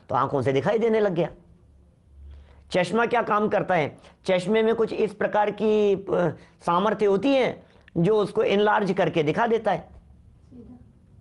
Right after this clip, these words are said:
क्या? वो उसको थोड़ा सा बड़ा करके दिखा देता है। अभी, अ, बड़ा हो गया तो देखने लग जाता है। तो ये सब अलग-अलग तरह की बातें हैं,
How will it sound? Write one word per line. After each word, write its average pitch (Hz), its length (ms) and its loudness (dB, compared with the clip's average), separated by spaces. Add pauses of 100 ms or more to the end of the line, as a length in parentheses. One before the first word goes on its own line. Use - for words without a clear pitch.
(280)
क्या? - 280 -6 (960)
वो 202 140 4
उसको 202 260 0
थोड़ा 175 240 0
सा 165 80 -2
बड़ा 185 260 0
करके 233 260 0
दिखा 208 220 0
देता 196 240 0
है। - 140 -8 (2250)
अभी, 190 220 2
अ, - 60 -4 (720)
बड़ा 131 260 2
हो 208 160 2
गया 254 200 2
तो 101 560 -6
देखने 170 340 0
लग 214 180 2
जाता 190 240 -2
है। 160 100 -16 (720)
तो 220 80 2
ये 240 220 2
सब 240 140 0
अलग-अलग 220 440 2
तरह 202 220 2
की 185 240 2
बातें 151 480 2
हैं, 165 420 0